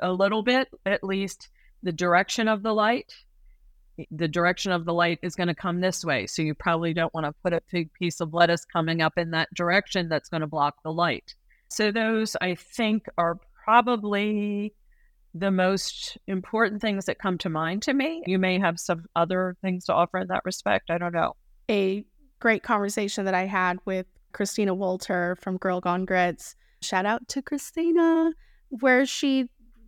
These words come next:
Speaker 2: talked about how when she was first getting into food styling, that she thought that she had to be a photographer in order to be a food stylist. And she felt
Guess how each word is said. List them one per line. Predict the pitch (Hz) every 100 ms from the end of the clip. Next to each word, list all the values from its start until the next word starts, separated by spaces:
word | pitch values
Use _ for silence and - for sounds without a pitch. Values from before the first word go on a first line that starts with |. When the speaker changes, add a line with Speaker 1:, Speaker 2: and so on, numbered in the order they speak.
| - -
Speaker 2:
talked | 247 254
about | 262 214 214
how | 220 202 202 202 - _ _ _
when | 240 233
she | 269
was | 233
first | - 226 214
getting | 226 214
into | 202 240 233
food | - 202
styling, | - 190 190 190 190 196 - _ _ _ _ _
that | 226 233 220 - _ _ _
she | - 294
thought | 277 269
that | 254
she | 254
had | 240
to | 233
be |
a | 214
photographer | 220 220 214 233 220 196 185 196 -
in | 220 208
order | 202 196
to | 214
be | 208 196
a |
food | 202 208
stylist. | - 190 185 185 185 190 - - - _ _ _
And | 202 202 202
she | - 214 202 196 190 160 _ _
felt | 190 185